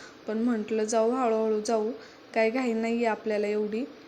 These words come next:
चला, आता बघतो कुठं भेटतंय लोकेशन, आता कुठून नेतंय काय. आणि ल-, पहिल्यांदा तर माहिती आहे का, लोकेशनसुद्धा चुकीचंच टाकलेलं होतं आम्ही. आणि झाले काय माहिती आहे का, मयूरनेच लोकेशन मला दिलेलं होतं, माझ्या हातात फोन दिला आणि, "जिकडून गाडी जाईल ना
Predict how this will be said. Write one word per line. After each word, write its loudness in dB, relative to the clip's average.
चला, 0
आता 0
बघतो -4
कुठं -2
भेटतंय 2
लोकेशन, -2
आता -4
कुठून 0
नेतंय -2
काय. -2
आणि 2
ल-, 2
पहिल्यांदा 6
तर 4
माहिती 2
आहे -2
का, 2
लोकेशनसुद्धा 0
चुकीचंच -4
टाकलेलं 0
होतं 0
आम्ही. -2
आणि 4
झाले 6
काय 4
माहिती 4
आहे -2
का, 2
मयूरनेच 2
लोकेशन 2
मला 0
दिलेलं 4
होतं, 2
माझ्या 2
हातात 0
फोन -2
दिला 2
आणि, 0
"जिकडून 0
गाडी 4
जाईल 0
ना -2